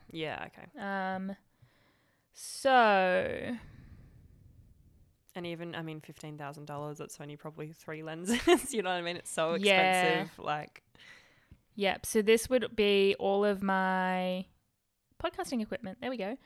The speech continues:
Speaker 1: Yeah.
Speaker 2: <laughs> Um, so in here, it says camera equipment. That's just how I reconcile it. But it's, it's general equipment that I need. So that's all my hard drives, S D cards, um, you know,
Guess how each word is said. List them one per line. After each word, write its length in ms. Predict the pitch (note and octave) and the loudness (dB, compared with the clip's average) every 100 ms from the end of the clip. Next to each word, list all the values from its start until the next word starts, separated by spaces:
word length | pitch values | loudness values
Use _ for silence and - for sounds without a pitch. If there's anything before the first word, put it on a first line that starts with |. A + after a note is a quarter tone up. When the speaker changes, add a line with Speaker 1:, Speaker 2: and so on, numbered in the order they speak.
| - | -16
Speaker 1:
Yeah. 640 | E3+ F3 C#4 D4 D4+ C#4+ - E4 | -8 -4 2 4 4 2 -2 -6
Speaker 2:
<laughs> 200 | C#4+ - | -6 0
Um, 200 | G#3 G#3 | 4 4
so 140 | G#3+ A3+ | 4 2
in 180 | G3+ B3 | 4 2
here, 220 | C4+ G#3 | 4 2
it 120 | G#3+ - | 0 2
says 200 | G#3+ G#3 | 2 2
camera 280 | A3 G#3+ | -2 -2
equipment. 340 | G#3+ A3+ G#3 A3+ | -4 -4 -4 -2
That's 180 | G3+ - | -2 -2
just 140 | G#3 | -4
how 180 | - F#3+ | 2 4
I 100 | F#3 | 4
reconcile 560 | F3+ F#3+ G3+ G#3+ G3 G3+ | 2 0 -4 0 0 0
it. 160 | G3+ - | -2 -2
But 180 | F#3 - | -2 0
it's, 540 | F#3+ - - - - | -4 -4 -10 -10 -6
it's 200 | G3+ G3 - - - F#3+ | -6 -6 -10 -18 -14 0
general 340 | A3 A3+ A3+ | 6 6 6
equipment 360 | A3 G3+ - F#3 | 2 0 -2 -2
that 100 | E3+ | -2
I 80 | E3 | -2
need. 280 | E3+ - - | -6 -10 -4
So 140 | F#3+ | 0
that's 220 | F3+ F3+ | 0 0
all 140 | F#3 F#3+ | -2 -2
my 140 | F3+ | 0
hard 220 | G3 G#3 | 2 2
drives, 420 | G#3 G#3 G3+ G#3 - | 4 6 6 2 -4
S 120 | F#3 | -8
D 160 | - G#3+ | -4 -2
cards, 640 | A3 G3+ G3 G3 G3 - - _ _ _ - | 2 4 4 2 -2 -12 -16 _ _ _ -8
um, 680 | G3 F#3 F3+ F3+ F3+ F3+ F3+ _ _ _ _ | -2 0 0 0 -2 -4 -8 _ _ _ _
you 80 | - | -6
know, 340 | F#3 F3 F3+ | -2 -2 -2